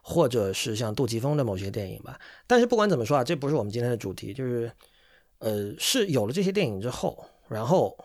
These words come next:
这个 Otokowa，就是隐次郎的故事，作为对这些电影的戏仿，全面的戏仿拍出来的。呃，比如说刚才我们听到的开头隐次郎那段这个，<laughs> 这段自我介绍，你如果有看过那些黑帮片作为背景的话，你就觉得非常非常的搞笑，因为这些，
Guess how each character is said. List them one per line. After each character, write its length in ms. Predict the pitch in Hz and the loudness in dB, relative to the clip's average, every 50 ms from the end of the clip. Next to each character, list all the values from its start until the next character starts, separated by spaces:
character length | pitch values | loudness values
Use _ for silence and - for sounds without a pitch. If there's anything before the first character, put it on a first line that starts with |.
| - - - | -20 -18 -6
这 180 | - 139 123 110 | -4 -4 -2 -2
个 480 | 117 104 101 95 95 95 92 95 92 - - | -2 -2 -2 -2 -4 -4 -6 -8 -10 -8 -8
Otokowa， 460 | - 135 - 160 156 147 156 151 147 - - | -8 -2 0 0 2 4 2 2 2 2 2
就 100 | 160 139 | 2 2
是 100 | 120 - - - - - - - | 2 0 -4 -12 -20 -20 -10 -4
隐 180 | - 143 131 120 | -2 0 2 2
次 100 | - 180 | 4 4
郎 160 | 156 139 143 | 4 4 4
的 80 | 160 156 | 2 2
故 180 | 165 175 143 | 4 2 2
事， 240 | 113 - - - - - - | 2 0 -2 -4 -8 -8 -2
作 140 | - 180 139 | 0 2 2
为 140 | 120 131 | 2 0
对 180 | - - 190 160 | 2 2 0 0
这 160 | - - 175 | 2 0 0
些 140 | 135 160 156 | 0 0 0
电 200 | 151 180 165 127 | 0 0 0 0
影 220 | 110 101 104 95 - - - _ _ | -2 -4 -10 -14 -16 -18 -20 _ _
的 180 | - 120 107 101 - | 0 0 0 0 0
戏 280 | - - - 190 143 | 0 2 2 2 2
仿， 220 | - - - - - - | 0 -2 -6 -12 -10 -6
全 320 | - - - 117 113 147 | -4 -2 0 2 2 4
面 160 | 202 240 220 | 4 4 4
的 80 | 156 135 | 2 2
戏 180 | - - 139 110 | 2 2 0 -2
仿 160 | - - - - - _ _ _ - - | -4 -6 -10 -14 -18 _ _ _ -10 -6
拍 160 | - 120 110 | -4 -4 -2
出 120 | 101 107 | -2 -4
来 100 | 104 - | -4 -6
的。 100 | - - - _ _ - - - - - - - - - _ _ | -8 -10 -12 _ _ -20 -20 -20 -20 -20 -20 -20 -20 -20 _ _
呃， 240 | - 120 117 117 117 | -2 0 0 0 0
比 180 | - _ - 131 | -2 _ 0 2
如 120 | 120 143 | 4 4
说 300 | 160 - 202 196 196 _ _ _ | 4 4 4 2 2 _ _ _
刚 160 | - 170 190 175 | 0 2 4 4
才 80 | 160 | 4
我 60 | 151 | 4
们 140 | 127 113 110 | 4 2 -2
听 260 | - - 170 175 180 | -2 0 2 4 4
到 160 | 190 175 139 120 | 4 4 4 4
的 140 | 107 110 | 2 0
开 240 | 117 - 143 143 143 | 0 0 0 0 2
头 320 | 120 107 104 110 117 127 - | 2 2 2 2 0 0 -2
隐 180 | - 117 110 107 | -6 -8 -6 -4
次 120 | - - | -4 -2
郎 100 | 117 113 | -2 -2
那 100 | 120 127 | -2 -2
段 320 | 117 123 117 110 107 101 | -2 -2 -2 -2 -4 -6
这 140 | 95 - 104 | -6 -8 -8
个， 140 | - - - - - - - - 117 113 107 | -6 -2 0 0 2 0 0 0 -2 -4 -4
<laughs> 440 | - - - - - - - - | -6 -10 -16 -16 -16 -16 -16 -6
这 100 | - - | -2 0
段 140 | 139 131 120 | 2 2 2
自 100 | 117 - | 2 2
我 140 | 143 113 104 | 4 4 4
介 160 | 98 127 117 | 4 4 4
绍， 160 | 110 131 113 | 4 4 2
你 80 | 113 113 | 2 2
如 160 | 117 127 156 | 2 2 4
果 180 | 180 180 131 120 | 4 6 6 6
有 140 | 117 104 104 | 4 2 2
看 220 | - - 170 147 | 2 2 2 2
过 80 | 131 131 | 2 2
那 60 | 135 | 0
些 40 | 135 | 0
黑 140 | - 147 | 0 0
帮 180 | 143 151 151 147 | 0 2 2 2
片 220 | 147 147 147 151 | 2 2 2 2
作 100 | 143 147 | 2 2
为 80 | 123 135 | 0 2
背 160 | 131 170 160 | 2 2 2
景 100 | 120 117 | 2 0
的 80 | 101 104 | 0 -2
话， 80 | 120 | -2
你 80 | 123 113 | 0 0
就 60 | 117 | 0
觉 100 | 117 135 | 0 2
得 80 | 139 135 | 0 0
非 480 | - - - - 175 170 175 175 175 | -2 -6 -4 -2 0 4 6 6 6
常 220 | 170 151 117 120 117 | 6 4 2 2 2
非 100 | 127 123 | 0 0
常 140 | 117 117 113 | 0 -2 -2
的 80 | 120 | -2
搞 220 | - 107 95 95 113 | -2 -2 -2 -2 0
笑， 200 | - 131 113 110 | 0 0 2 2
因 140 | 135 175 | 4 4
为 100 | 196 202 | 4 4
这 200 | 185 - 240 175 | 6 6 6 6
些， 260 | 151 170 180 185 190 | 8 8 6 6 4